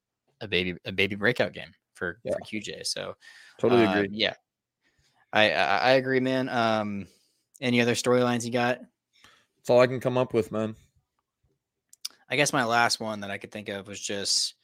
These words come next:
Speaker 1: another primetime game, another chance for, you know, the Chargers to not only sell themselves, but to sell the media, to sell the country on what, you know, that they are a legit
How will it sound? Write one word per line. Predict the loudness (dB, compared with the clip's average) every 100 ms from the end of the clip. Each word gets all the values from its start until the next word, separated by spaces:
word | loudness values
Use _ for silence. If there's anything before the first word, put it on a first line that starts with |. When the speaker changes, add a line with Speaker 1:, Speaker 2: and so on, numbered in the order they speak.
| _ _ _ _ _ _ _
Speaker 1:
another | -2 2 2 2
primetime | 0 0 0 -2 0
game, | -2 -2 -6 -10 _ -8
another | -6 -2 -2 -2
chance | -2 -4 -4 -6
for, | -8 -6 -4 -6 -8 _ _ _ _ _ _ _ _ _ _ _ _ _ -8
you | -4
know, | -4 -6 -8
the | -8
Chargers | 0 2 2 0 -2
to | 0
not | 0
only | -2 -2
sell | 0 0
themselves, | -2 -2 0 0 0 0
but | -4 -4
to | -2
sell | 2 2 0
the | -2
media, | -4 -4 -2 -4 -6
to |
sell | -6 -4 -4 -4 -6 -10 -12 -14
the | -10
country | -8 -8 -8 -10
on | -8 -8
what, | -6
you | -6
know, | -6
that | -6
they | -2 2
are | 2 2 2 0 -4 _ _ _ -10
a | -4
legit | -2 -2 0 0 0